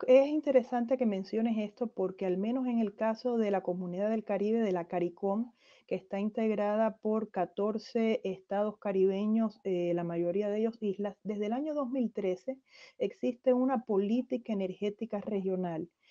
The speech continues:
Y dentro de estos tres importantes objetivos de la política energética está, en primer lugar, avanzar en la eficiencia energética. Las pérdidas de energía en el Caribe son tremendas, no solamente como se produce, sino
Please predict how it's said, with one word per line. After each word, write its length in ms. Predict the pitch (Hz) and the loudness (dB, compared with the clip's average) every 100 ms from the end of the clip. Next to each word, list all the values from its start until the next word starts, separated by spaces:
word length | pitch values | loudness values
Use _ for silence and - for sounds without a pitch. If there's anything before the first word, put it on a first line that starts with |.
| - - | -20 0
Y 100 | 220 | 2
dentro 360 | 226 214 220 226 | 4 2 2 2
de 80 | |
estos 240 | 277 320 294 | 2 -2 -6
tres 340 | - 294 294 - | -2 -2 -2 0
importantes 680 | 240 233 214 202 233 240 240 | 0 2 -2 -2 -2 0 0
objetivos 600 | 226 - 190 - 262 285 208 | -2 -4 -6 -2 0 0 0
de 80 | |
la 100 | 190 | -2
política 460 | 175 180 208 240 226 | -2 -2 -2 -4 -4
energética 640 | 196 190 - 214 240 233 | -4 -6 -8 -6 -6 -4
está, 340 | 247 - 226 233 | -6 -4 -4 -4
en 140 | 196 | -10
primer 340 | 190 190 202 220 | -6 -4 -2 0
lugar, 280 | 233 220 226 | 0 0 -2
avanzar 380 | 202 175 208 220 | -4 -4 -2 0
en 100 | 214 | 0
la 80 | |
eficiencia 500 | 190 190 196 202 202 | 0 -4 -4 -6 -4
energética. 680 | 202 175 165 170 202 226 254 - _ - - | -2 -2 -2 -4 -4 -6 -8 -12 _ -14 -2
Las 220 | 202 196 _ | -2 -2 _
pérdidas 540 | 233 254 269 269 240 208 | 0 2 4 4 2 2
de 220 | 185 180 | 2 4
energía 500 | 180 175 170 214 247 | 2 -2 -2 0 2
en 80 | 233 | 2
el 140 | 202 | 0
Caribe 400 | - 190 214 220 | -2 0 2 0
son 240 | - 214 208 | -2 -4 -4
tremendas, 540 | 208 190 196 214 190 | -4 -4 -2 -2 -2
no 80 | 202 | -4
solamente 600 | 220 220 208 214 220 226 | -2 0 0 -2 -2 -4
como 260 | 202 185 | -4 -4
se 120 | 175 180 | -4 -4
produce, 440 | 180 175 233 233 | -2 0 0 -2
sino 360 | 196 196 240 | -4 -2 -4